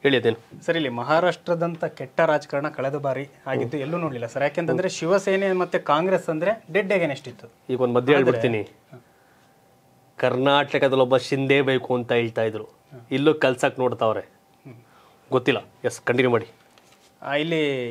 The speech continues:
Speaker 2: ಏನಾಯ್ತು ಅಂದ್ರೆ ಶಿವಸೇನೆ ಎರಡು ಆಯ್ತು. ಕಾಂಗ್ರೆಸ್ ಅಂದ್ರೆ ಡೆಡ್ ಅಗೇನೆಸ್ಟ್ ಇದ್ದಂತ ಒಂದು ಶಿವಸೇನೆ ಅಧಿಕಾರಕ್ಕೋಸ್ಕರ ಉದ್ಧವ್ ಠಾಕ್ರೆ ಅವ್ರು ಶಿವಸೇನೆ ಜೊತೆ, ಕಾಂಗ್ರೆಸ್ ಅವ್ರ ಜೊತೆನೆ ಕೈ, ಕೈ ಜೋಡಿಸಿದ್ರು ಇಲ್ಲಿ.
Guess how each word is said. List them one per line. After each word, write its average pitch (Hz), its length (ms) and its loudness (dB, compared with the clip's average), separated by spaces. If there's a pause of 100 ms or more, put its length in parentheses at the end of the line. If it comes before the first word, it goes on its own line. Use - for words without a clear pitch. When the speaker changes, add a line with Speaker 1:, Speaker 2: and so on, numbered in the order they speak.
Speaker 2:
ಏನಾಯ್ತು 180 300 0
ಅಂದ್ರೆ 185 140 0
ಶಿವಸೇನೆ 226 580 0
ಎರಡು 185 260 4
ಆಯ್ತು. 151 200 0
ಕಾಂಗ್ರೆಸ್ 180 440 2
ಅಂದ್ರೆ 180 200 0
ಡೆಡ್ 139 320 0
ಅಗೇನೆಸ್ಟ್ 175 360 0
ಇದ್ದಂತ 147 320 -4
ಒಂದು 139 300 -2
ಶಿವಸೇನೆ 143 680 -6 (300)
ಅಧಿಕಾರಕ್ಕೋಸ್ಕರ 185 680 0
ಉದ್ಧವ್ 156 300 2
ಠಾಕ್ರೆ 160 240 -2
ಅವ್ರು 185 100 -4
ಶಿವಸೇನೆ 226 340 -2
ಜೊತೆ, 165 360 -8
ಕಾಂಗ್ರೆಸ್ 190 360 0
ಅವ್ರ 175 120 0
ಜೊತೆನೆ 165 260 -2
ಕೈ, 196 160 -8
ಕೈ 170 220 -4
ಜೋಡಿಸಿದ್ರು 123 360 -10
ಇಲ್ಲಿ. 110 160 -20